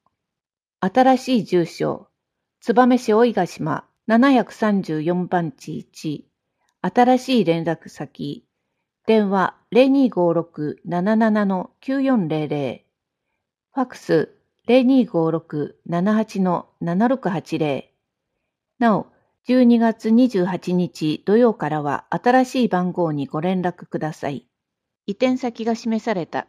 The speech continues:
地図があります。水道局キャラクターの愛称決定。つばひこくん。名付け親の皆さん。高橋伊之助さん。大井ヶ島在住。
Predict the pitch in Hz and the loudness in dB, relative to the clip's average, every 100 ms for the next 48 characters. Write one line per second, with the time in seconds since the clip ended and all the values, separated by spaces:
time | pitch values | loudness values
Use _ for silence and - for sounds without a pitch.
0 | _ - 214 175 147 135 135 170 - _ | _ -14 -6 -4 -4 -6 -10 -10 -14 _
1 | _ _ _ _ _ _ _ _ _ _ | _ _ _ _ _ _ _ _ _ _
2 | _ _ - 277 262 269 254 240 233 226 | _ _ -2 0 4 4 4 0 -2 -2
3 | 233 233 240 - 180 170 160 151 - 214 | 0 0 0 -2 0 2 0 -4 -2 0
4 | 233 - 226 214 208 185 _ 175 170 156 | 0 0 0 0 -4 -6 _ 0 0 -2
5 | - _ _ _ _ _ _ _ _ _ | -8 _ _ _ _ _ _ _ _ _
6 | - 208 233 - - - 196 - 165 156 | -6 2 2 2 -2 -4 -4 -4 -6 -6
7 | - _ _ _ _ _ _ _ _ - | -10 _ _ _ _ _ _ _ _ -4
8 | 185 185 262 254 240 240 226 220 220 - | -4 0 2 4 4 4 2 2 0 -2
9 | - - - _ _ _ _ _ - 196 | -6 -6 -12 _ _ _ _ _ -12 -2
10 | - 254 220 - 156 156 156 - 160 165 | 2 2 0 -4 -6 -6 -8 -10 -12 -8
11 | 143 139 - _ _ _ _ _ _ _ | -8 -8 -12 _ _ _ _ _ _ _
12 | _ - 247 196 - - 143 139 151 151 | _ 2 2 2 -4 -6 -6 -4 -4 -6
13 | - 170 165 | -10 -12 -12